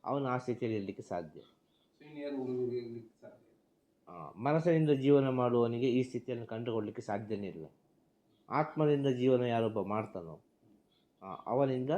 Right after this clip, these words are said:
Speaker 2: ಈ ಸ್ಥಿತಿಯನ್ನು
Speaker 1: ಆ,
Speaker 2: ಅನುಭವಿಸೋಕೆ ಸಾಧ್ಯ.
Speaker 1: ಈ ಸ್ಥಿತಿಯನ್ನು ಅನುಭವಿಸಲಿಕ್ಕೆ ಸಾಧ್ಯ.
Speaker 2: ಇನ್ನು ಉಳಿದವರಿಗೆ ಆಗಲ್ಲ.
Speaker 1: ಇನ್ನು ಉಳಿದವರಿಗೆ ಆಗಲಿಕ್ಕೆ ಸಾಧ್ಯನೇ ಇಲ್ಲ. ಅರ್ಥ ಆಗ್ತಾ ಇದೆ? ಮನಸ್ಸಿನ ಜೊತೆಯೇ ಜೀವನ, ಆದರೆ ಮನಸ್ಸು ಎಂಬುದು ಒಳ-, ಒಳಮುಖವಾಗಿರ್ತದೆ.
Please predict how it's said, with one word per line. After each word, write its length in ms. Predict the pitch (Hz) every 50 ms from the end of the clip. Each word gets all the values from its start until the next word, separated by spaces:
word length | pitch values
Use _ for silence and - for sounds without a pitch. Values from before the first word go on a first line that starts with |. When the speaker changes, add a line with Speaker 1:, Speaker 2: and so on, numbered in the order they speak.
| 226 - - _ _ _ _ _ _ _ _ _ _ _ _ _
Speaker 2:
ಈ 100 | 339 339
ಸ್ಥಿತಿಯನ್ನು 380 | 330 - - - - 294 294 277
Speaker 1:
ಆ, 40 | -
Speaker 2:
ಅನುಭವಿಸೋಕೆ 420 | - - - 90 - 80 82 -
ಸಾಧ್ಯ. 200 | - - - 135
Speaker 1:
ಈ 40 | 143
ಸ್ಥಿತಿಯನ್ನು 420 | 139 139 131 120 - 120 110 117
ಅನುಭವಿಸಲಿಕ್ಕೆ 460 | 113 104 98 98 95 - - - 135 -
ಸಾಧ್ಯ. 320 | 120 101 87 78 - -
Speaker 2:
ಇನ್ನು 1040 | - _ _ _ _ _ _ _ _ _ _ _ _ _ _ _ _ _ 147 147 147
ಉಳಿದವರಿಗೆ 340 | 147 147 143 147 147 - -
ಆಗಲ್ಲ. 300 | 107 107 107 202 - - - _ _ _ _ _ -
Speaker 1:
ಇನ್ನು 240 | - 151 156 160 151
ಉಳಿದವರಿಗೆ 340 | 143 131 127 131 123 127 120
ಆಗಲಿಕ್ಕೆ 220 | 110 110 120 120
ಸಾಧ್ಯನೇ 440 | - 98 101 - - 107 104 98 90
ಇಲ್ಲ. 160 | 78 71 71 - _ _ _ _ _ _ _ _ _ _ _ _ _ _ _ _ _ _ _ _ _ _ _ _ _ _ _ _ _ _ _ _ _ _ _ _ _ _ _ _ _ _ -
ಅರ್ಥ 160 | 110 110 -
ಆಗ್ತಾ 220 | 135 123 - 120
ಇದೆ? 340 | 117 113 113 117 113 - - _ - - _ _ _ _ _ _ _ - - - _ _ _ 87
ಮನಸ್ಸಿನ 380 | 101 120 131 131 - 165 170 170
ಜೊತೆಯೇ 420 | 151 156 151 165 170 170 175 170
ಜೀವನ, 380 | 156 143 156 151 147 131 107 82 67 - - _ _ _ _ _ _ _ _ _ -
ಆದರೆ 300 | 120 127 123 123 117 113
ಮನಸ್ಸು 480 | 104 110 123 135 156 165 156 - 165
ಎಂಬುದು 600 | 151 135 135 131 131 131 143 151 147 156 139 120
ಒಳ-, 400 | 107 110 120 135 147 151 139 - - -
ಒಳಮುಖವಾಗಿರ್ತದೆ. 1000 | 117 127 143 143 143 139 131 - 113 107 98 92 85 80 73 - - 76 -